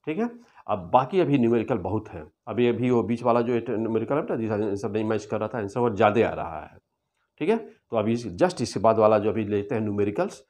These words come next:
तो उसमें उस टाइप का कुछ और भी अभी न्यूमेरिकल्स, तो बेटा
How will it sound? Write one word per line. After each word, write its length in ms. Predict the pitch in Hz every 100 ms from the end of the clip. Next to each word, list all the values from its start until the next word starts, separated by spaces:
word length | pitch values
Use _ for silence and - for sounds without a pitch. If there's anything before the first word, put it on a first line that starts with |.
| _ _
तो 80 | 117
उसमें 400 | - 123 127 120
उस 340 | 117 - 143 -
टाइप 200 | 127 135
का 80 | 175
कुछ 220 | 170 139
और 280 | 127 120 143
भी 140 | 104 113
अभी 160 | 110
न्यूमेरिकल्स, 580 | 101 101 87 90 85 - - _ _ _ _ _
तो 60 | 127
बेटा 140 | 147